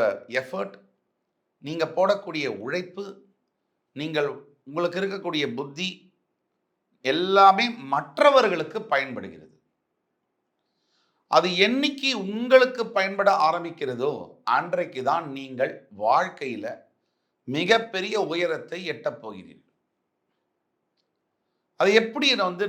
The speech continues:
நம்ம பக்கம் திருப்புவது? அதுக்கு முன்னாடி உங்கள் ராசியில் இருக்கக்கூடிய மூன்று நட்சத்திரங்கள், அதை பத்தி நம்ம பார்த்தே ஆகணும். மிருகசீரிடம், திருவாதிரை,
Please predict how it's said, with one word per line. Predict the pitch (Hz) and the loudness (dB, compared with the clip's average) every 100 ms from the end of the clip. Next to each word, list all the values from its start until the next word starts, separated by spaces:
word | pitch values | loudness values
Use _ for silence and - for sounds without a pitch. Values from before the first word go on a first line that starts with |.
| 208 | -2
நம்ம | 180 190 | 0 -4
பக்கம் | 185 208 196 190 | -4 -8 -10 -6
திருப்புவது? | 208 190 135 98 - _ _ _ _ _ _ _ _ _ _ _ _ _ - | -6 -6 -8 -8 -20 _ _ _ _ _ _ _ _ _ _ _ _ _ -2
அதுக்கு | 135 151 123 | -2 -2 -8
முன்னாடி | 135 185 156 127 160 104 - _ _ _ _ _ _ _ - | -8 0 0 0 -4 -8 -14 _ _ _ _ _ _ _ 0
உங்கள் | 147 143 | 4 6
ராசியில் | 160 208 247 254 220 190 | 10 10 10 2 -4 -4
இருக்கக்கூடிய | 175 175 175 151 143 175 156 | -4 -4 -6 -8 -6 -8 -6
மூன்று | 196 220 208 170 | -6 -4 -6 -4
நட்சத்திரங்கள், | 131 127 - - - 131 117 127 - | -6 -6 -8 -6 -4 -4 -4 -8 -6
அதை | 123 | -6
பத்தி | 123 123 143 | -6 -10 -10
நம்ம | 120 127 | -10 -2
பார்த்தே | 104 107 - 117 131 - | 2 2 -2 -14 -10 -6
ஆகணும். | 90 78 80 _ _ _ _ _ _ _ _ _ _ _ _ _ _ _ _ _ | -6 -8 -20 _ _ _ _ _ _ _ _ _ _ _ _ _ _ _ _ _
மிருகசீரிடம், | 143 202 226 - 180 156 147 160 - _ _ _ _ | 0 4 4 2 -4 -4 -2 -2 -6 _ _ _ _
திருவாதிரை, | 151 175 185 175 143 131 | -2 4 8 8 6 -2